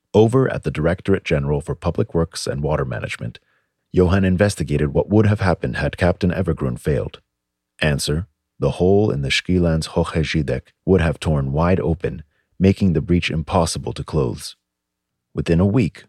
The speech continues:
most of the province of Zuid-Holland, the lowest lying part of the country, would have been underwater. After twenty-six days, the sea would have been lapping at the fringes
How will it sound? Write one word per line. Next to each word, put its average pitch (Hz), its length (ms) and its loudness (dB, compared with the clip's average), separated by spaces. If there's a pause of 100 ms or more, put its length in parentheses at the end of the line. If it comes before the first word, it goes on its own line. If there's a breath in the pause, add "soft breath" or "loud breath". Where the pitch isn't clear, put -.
(160)
most 104 280 0
of 123 80 2
the 123 80 0
province 73 440 -2
of 69 100 -6
Zuid-Holland, 73 720 -4 (320)
the 73 80 2
lowest 90 400 0
lying 73 260 -2
part 73 240 -4
of 64 100 -8
the - 80 -10
country, - 480 -6 (160)
would - 120 0
have 67 80 -6
been 69 140 -2
underwater. 65 640 -4 (680)
After - 220 -4
twenty-six - 520 0
days, 90 420 2 (360)
the 69 100 -2
sea 87 340 -2
would 80 180 0
have 73 180 -2
been 73 180 -2
lapping 76 460 -2
at 55 140 -10
the - 80 -10
fringes 64 560 -8